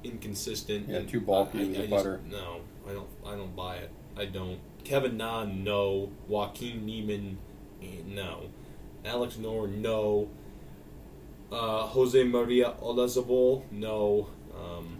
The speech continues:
Speaker 2: Jose Maria, I lost my
Speaker 1: Louis
Speaker 2: ball.
Speaker 1: Oosthuizen, he's always plays well in majors, it seems. I don't think he will this year 'cause he's a live guy. Pereira,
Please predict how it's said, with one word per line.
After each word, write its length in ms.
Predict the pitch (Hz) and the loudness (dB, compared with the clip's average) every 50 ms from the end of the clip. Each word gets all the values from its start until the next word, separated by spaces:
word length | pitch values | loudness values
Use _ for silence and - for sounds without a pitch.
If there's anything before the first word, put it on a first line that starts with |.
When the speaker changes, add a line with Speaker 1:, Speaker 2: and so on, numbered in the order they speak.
| - - - | -12 -10 -8
Speaker 2:
Jose 220 | 104 104 104 110 110 | -8 -4 -4 -2 -2
Maria, 500 | 110 110 107 107 107 107 104 104 101 101 | 0 0 0 0 2 2 2 2 2 2
I 20 | |
lost 320 | 101 104 107 110 110 - 127 | 4 6 6 6 6 6 4
my 80 | 123 | 10
Speaker 1:
Louis 180 | 123 185 196 196 - | 10 12 12 12 10
Speaker 2:
ball. 40 | 180 180 | 8 8
Speaker 1:
Oosthuizen, 440 | 190 185 - 185 180 175 170 165 160 | 8 8 8 8 8 8 8 6 2
he's 280 | 143 151 156 - - - - | 2 2 2 0 -2 -4 -4
always 480 | - 127 139 147 156 160 160 160 156 147 | 2 6 10 10 10 10 8 6 4 4
plays 280 | - - 156 143 135 127 | 4 4 4 4 4 6
well 240 | 135 139 135 131 | 4 6 6 6
in 80 | 127 120 | 4 2
majors, 560 | 113 113 107 104 - 95 85 85 - - - - - - - | 0 0 0 0 -2 -6 -8 -8 -10 -12 -14 -14 -16 -14 -12
it 120 | 113 92 - | -10 -10 -8
seems. 500 | - 110 104 101 95 95 92 92 - - - | -6 -6 -6 -6 -6 -6 -8 -8 -10 -8 -6
I 80 | 98 104 | -4 -4
don't 180 | 104 101 - | -4 -4 -4
think 140 | - 104 95 | -6 -6 -6
he 120 | 90 104 101 | -4 -4 -2
will 200 | 101 107 104 101 | 0 2 2 2
this 240 | 98 113 107 - - | 0 -2 -4 -4 -4
year 140 | 110 107 101 | -4 -4 -4
'cause 200 | - 110 101 95 | -4 -6 -6 -6
he's 120 | 98 95 | -6 -4
a 20 | 92 | -4
live 200 | 95 101 101 95 | -2 -2 0 0
guy. 140 | 98 92 90 | 0 -2 -2
Pereira, 800 | - - - 107 101 98 107 113 117 113 113 113 110 107 107 | -4 -4 -4 -2 0 0 2 2 2 2 2 0 0 -2 -4